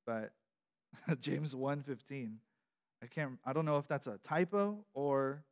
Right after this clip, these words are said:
if that's actually the question. But, uh, to what else is man a slave?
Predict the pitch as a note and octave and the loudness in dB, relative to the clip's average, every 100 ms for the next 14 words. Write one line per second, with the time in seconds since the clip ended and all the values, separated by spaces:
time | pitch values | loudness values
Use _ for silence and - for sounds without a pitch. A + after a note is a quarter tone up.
0 | - B2 A#2+ A2+ A2+ A2 A2+ G#2 A2+ G#2+ | -12 -8 -8 -6 -8 -10 -12 -12 -14 -16
1 | - - _ _ _ _ _ _ _ _ | -18 -20 _ _ _ _ _ _ _ _
2 | _ _ _ _ _ _ _ - B2+ B2 | _ _ _ _ _ _ _ 0 2 2
3 | A#2+ A2+ A2 G#2 - _ _ - C3+ C#3 | -2 -2 -2 -6 -10 _ _ -2 2 4
4 | C#3 D3+ B2+ A#2 B2+ A#2+ A2+ A2 G#2 | 4 0 -8 -8 -4 -4 -4 -6 -8